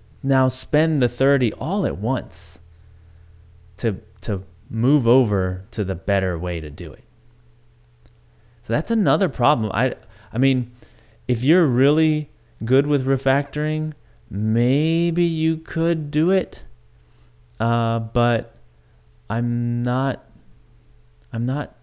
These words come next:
I, I don't quite see how you could. In the systems I've been working on,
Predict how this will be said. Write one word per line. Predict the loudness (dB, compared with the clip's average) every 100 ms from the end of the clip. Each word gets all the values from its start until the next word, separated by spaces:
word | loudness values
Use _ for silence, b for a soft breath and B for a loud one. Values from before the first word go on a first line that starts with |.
| -12
I, | -10 -6
I | -4
don't | -2 -4 -10 -20 _ -20 -20 _ _ -8
quite | -2 -2 -4
see | -6 -4
how | -2 -2
you | -2 -6
could. | -8 -10 -10 -16 b b b b
In | -6 -4 -2 -2 -4
the | -6
systems | -4 -6 -4 -6 -2
I've | -2 -2
been | -2
working | -2 -2 -4 -6
on, | -6 -6 -8 -10